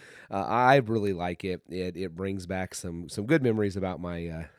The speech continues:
uh, time at church camps and, and the like, uh, from my youth days. So, uh, uh, this, like I said, this, this was near and dear to my heart. But, uh, it's just really powerful, okay? I mean, the short story is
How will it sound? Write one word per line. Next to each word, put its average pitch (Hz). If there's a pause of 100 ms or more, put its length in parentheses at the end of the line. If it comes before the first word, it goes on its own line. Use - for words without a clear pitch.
uh, 80
time 113
at 85
church 131
camps 104
and, 82 (380)
and 110
the 104
like, 95
uh, 87
from 90
my 80
youth 110
days. 90
So, 87
uh, -
uh, 110
this, 160
like 147
I 120
said, 90
this, 101
this 127
was 107
near 104
and 95
dear 95
to 92
my 87
heart. 62
But, 113
uh, 98 (480)
it's 226
just 311
really 339
powerful, 131 (240)
okay? 151
I 156
mean, 170
the 190
short 262
story 107
is 82